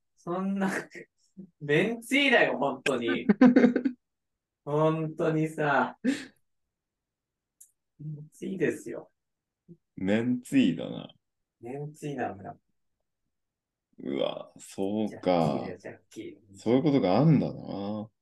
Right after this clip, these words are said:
Speaker 2: いや、あったんだよね。味は美味しいんですよ。
Speaker 1: うん。
Speaker 2: 味はすごく美味しくて。<clears throat> あのー、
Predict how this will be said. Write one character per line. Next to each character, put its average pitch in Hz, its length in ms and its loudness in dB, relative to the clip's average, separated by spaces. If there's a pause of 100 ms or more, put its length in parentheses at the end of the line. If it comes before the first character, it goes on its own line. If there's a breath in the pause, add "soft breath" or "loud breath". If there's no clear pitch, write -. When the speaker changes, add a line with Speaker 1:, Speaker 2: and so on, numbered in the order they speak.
(240)
Speaker 2:
い 123 40 -14
や、 120 200 -10
あ 135 140 -8
っ 143 120 -12 (100)
た 120 140 -6
ん 104 120 -10
だ 98 120 -8
よ 95 80 -8
ね。 123 360 -6 (840)
味 220 300 2
は 254 180 6
美 247 120 4
味 247 60 -4
し - 60 -8
い 254 80 0
ん 220 60 0
で 185 80 -2
す - 160 -8
よ。 185 240 -4 (160)
Speaker 1:
う 98 60 -6
ん。 92 240 -4 (440)
Speaker 2:
味 170 320 -6
は 202 140 0
す 190 160 -6
ご 196 180 -2
く 147 180 -2
美 147 80 0
味 147 60 -6
し - 80 -16
く - 160 -20
て。 - 260 -14 (300)
<clears throat> 240 580 -4 (840)
あ 127 120 -8
の 131 640 -6
ー、 - 40 -20